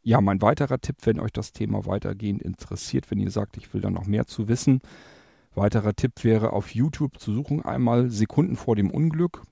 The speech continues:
vielleicht Eschede gleich hinten dran angeben, dann wird er euch wahrscheinlich die Folgen schon anzeigen. Das könnt ihr auch über Google natürlich machen, einfach YouTube eingeben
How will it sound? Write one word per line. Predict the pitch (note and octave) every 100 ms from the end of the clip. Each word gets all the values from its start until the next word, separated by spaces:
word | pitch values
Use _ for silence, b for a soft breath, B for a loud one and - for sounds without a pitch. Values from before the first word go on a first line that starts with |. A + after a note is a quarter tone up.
| _
vielleicht | - F2 F#2 -
Eschede | - - G#2+ G2+
gleich | G2 F#2+
hinten | F#2+ -
dran | - A2
angeben, | B2+ A#2+ A#2+ A#2
dann | F#2+
wird | A2+
er | A#2+
euch | F#2+ -
wahrscheinlich | - G#2 A#2+ -
die | A2+
Folgen | - G#2 G#2
schon | F#2+ F2+
anzeigen. | F#2 C3+ - B2 A2+
Das | -
könnt | A#2+
ihr | A2
auch | F2+
über | F2+ F2
Google | E2+ A2+ A#2+
natürlich | A#2+ - A2 G#2+
machen, | G#2 G#2
einfach | G2+ G#2 G2+ B B B B
YouTube | - A#2 F#3 - F3+ E3
eingeben | - C3 C3+ C3 C3 C3 C3+